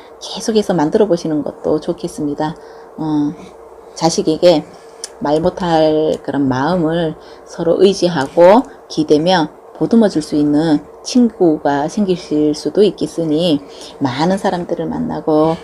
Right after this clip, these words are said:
교류하시는 해가 되시길 바랍니다. 그리고 건강으로는 특별한 병명보다는, 어, 질병을 말씀드리기보다는, 어,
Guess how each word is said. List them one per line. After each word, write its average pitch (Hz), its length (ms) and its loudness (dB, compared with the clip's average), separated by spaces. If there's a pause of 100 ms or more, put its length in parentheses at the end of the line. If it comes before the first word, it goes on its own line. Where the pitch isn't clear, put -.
(140)
교류하시는 156 600 -2
해가 170 240 -6
되시길 - 400 -10
바랍니다. - 640 -8 (500)
그리고 170 240 4
건강으로는 180 800 0 (1120)
특별한 240 420 2
병명보다는, 165 1200 0
어, 156 120 0
질병을 160 640 0
말씀드리기보다는, 170 1040 -2 (440)
어, 151 140 -2